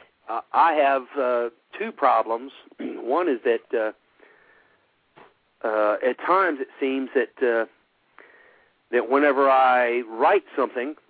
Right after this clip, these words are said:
a post or a P M, regardless of, uh, how careful I, uh, try to be, uh, that it, uh, a lot of times it's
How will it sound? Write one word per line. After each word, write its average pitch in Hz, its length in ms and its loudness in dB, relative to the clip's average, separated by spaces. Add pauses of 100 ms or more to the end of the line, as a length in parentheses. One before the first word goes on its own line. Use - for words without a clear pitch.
a 117 40 -12
post 127 380 -2
or 117 120 2
a - 20 -2
P 120 380 -2
M, 104 280 0 (480)
regardless 151 500 2
of, 117 280 0
uh, 107 220 0
how 127 140 0
careful 127 380 -2
I, 107 120 2 (680)
uh, 71 160 -16
try 131 220 2
to 127 80 -8
be, 98 260 -10 (1300)
uh, 107 240 2
that 107 460 0
it, 110 260 -6 (100)
uh, 76 880 -12
a - 20 -6
lot 143 200 4
of 165 100 0
times 117 360 -4
it's 117 120 -10